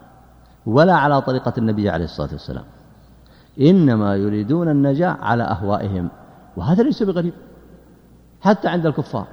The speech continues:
يريدون النجاة على أهوائهم، حتى عند المشركين. أن تظن المشركين الآن الذين يعبدون العبادة الكثيرة أو يعبدون مثلًا القبور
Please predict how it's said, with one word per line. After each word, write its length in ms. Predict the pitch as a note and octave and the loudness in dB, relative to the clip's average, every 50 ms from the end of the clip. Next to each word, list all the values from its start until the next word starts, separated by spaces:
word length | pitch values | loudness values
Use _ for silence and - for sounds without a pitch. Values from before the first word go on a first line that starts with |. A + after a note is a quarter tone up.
| - - | -2 0
يريدون 340 | D4 A3 G#3+ F#3 F3+ D#3+ | 0 2 2 2 2 2
النجاة 280 | D3 C3+ C#3+ D3+ F3 E3+ | 2 2 2 2 2 2
على 180 | - D3+ D#3 D3 | 2 2 0 2
أهوائهم، 320 | C#3+ C3 C3 B2 B2 A#2+ - - - - - - - - - - - - - - - - - - - - - - - - - - _ _ - _ _ - _ _ _ - _ _ _ _ _ _ | 2 0 0 -2 -4 -6 -10 -14 -20 -20 -20 -20 -20 -20 -20 -20 -20 -20 -20 -20 -20 -20 -20 -20 -20 -20 -20 -20 -20 -20 -20 -20 _ _ -20 _ _ -20 _ _ _ -20 _ _ _ _ _ _
حتى 260 | - C3 C3 - - C3+ | -4 -4 -4 -2 -2 -2
عند 160 | C#3 C#3 C3 | -2 0 2
المشركين. 460 | C3 C3 A#2 - C3 C3 - C#3+ F#2+ - - - - - - - - - - - - - - - - - - - - - - - | 2 0 0 0 -4 -2 -2 -4 -4 -6 -12 -20 -20 -20 -20 -20 -20 -20 -20 -20 -20 -20 -20 -20 -20 -20 -20 -20 -20 -20 -12 -6
أن 100 | G#2+ A2 | -6 -2
تظن 240 | B2 C3+ C#3 D#3+ D#3 | -2 0 2 2 4
المشركين 480 | D3 C#3 B2+ A2 B2+ C3 B2+ D3+ C#3+ C3 | 4 2 2 0 -2 -4 -2 -2 -2 -2
الآن 240 | B2 B2+ C#3 C3+ | -2 -2 -2 -2
الذين 400 | B2+ A#2+ A#2+ A2 A#2 A#2+ A2+ G#2+ F#2+ - - - - - - - - - - - - - - - - _ _ _ - - | -2 -2 -2 -2 -2 -4 -4 -4 -6 -10 -20 -20 -20 -20 -20 -20 -20 -20 -20 -20 -20 -20 -20 -20 -20 _ _ _ -8 -6
يعبدون 440 | G#2+ D#2+ F2 G#2+ G#2+ A#2+ C3 C3 | -6 -4 -4 -4 -2 0 0 0
العبادة 360 | B2+ A2 F2+ F#2 A2 A#2+ B2+ B2 | 0 -2 -2 -2 -2 -2 -2 -2
الكثيرة 580 | A2 G#2 F2+ - G#2 F2 A#2 A#2 G#2 F2+ - - - - - - - - - - - - - - - _ _ _ - - _ - - - | -4 -4 -6 -8 -4 0 2 2 2 0 -2 -6 -12 -16 -18 -18 -20 -20 -20 -20 -20 -20 -20 -20 -20 _ _ _ -20 -20 _ -8 -2 0
أو 120 | A#2 A#2 | 2 2
يعبدون 400 | A#2 A2+ G2+ G#2+ A2 A2+ B2 A#2+ | 2 2 0 0 -2 -2 0 0
مثلًا 320 | A#2 A#2 G#2 G#2+ G#2+ G#2+ | 0 0 0 0 0 0
القبور 440 | G2+ G2+ - - A2+ A2+ A2+ G#2+ G#2 | -2 -2 -2 -2 0 2 2 0 0